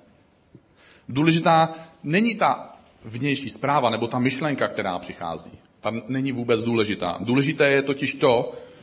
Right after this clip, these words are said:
čemu v tu chvíli věříš. Protože to, čemu věříš, je důležitější než zprávy, které přichází. Když věříš, že se stane něco špatného, naplní tě strach. A když věříš, že se,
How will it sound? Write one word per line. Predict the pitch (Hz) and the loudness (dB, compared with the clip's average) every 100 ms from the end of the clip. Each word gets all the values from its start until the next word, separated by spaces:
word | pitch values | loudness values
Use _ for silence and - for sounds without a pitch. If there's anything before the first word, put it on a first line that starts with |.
| - - | -20 -14
čemu | - 160 151 | -2 0 0
v | 120 | -2
tu | |
chvíli | 135 127 127 120 | -6 -2 2 2
věříš. | 120 113 92 - - - _ _ - - _ | 4 2 -2 -12 -18 -20 _ _ -20 -20 _
Protože | 113 117 139 123 131 127 - - - | 0 4 4 6 4 4 -2 -16 -2
to, | 180 | 2
čemu | 175 180 170 | 4 2 0
věříš, | 156 147 123 113 117 - - - - | 4 4 4 -2 -4 -8 -16 -20 -4
je | 120 113 - | 0 0 -2
důležitější | 110 135 139 123 127 117 120 | -4 0 0 0 0 0 -2
než | 107 | -6
zprávy, | - - 117 110 90 | -4 0 2 2 -2
které | 87 - 104 95 | -6 -2 -2 -2
přichází. | - - 104 95 - - _ _ _ - _ _ _ _ _ _ _ _ _ _ _ _ _ _ _ - - | -4 -4 -4 -4 -8 -18 _ _ _ -20 _ _ _ _ _ _ _ _ _ _ _ _ _ _ _ -20 -18
Když | - 139 135 | -2 -2 4
věříš, | 196 196 185 | 4 4 4
že | 170 | 2
se | 180 | 0
stane | 170 190 220 | 2 4 6
něco | 196 190 | 4 2
špatného, | 185 - 160 156 143 123 123 127 - - | -2 -2 -4 0 0 2 2 2 -2 -10
naplní | 131 127 156 147 | -10 -4 -2 0
tě | 143 | -2
strach. | - 151 160 - - - - - _ | -2 2 2 0 -12 -20 -20 -20 _
A | 131 | -4
když | 131 139 | -2 0
věříš, | 151 220 208 | 4 6 6
že | 185 | 4
se, | 180 190 180 | 6 4 2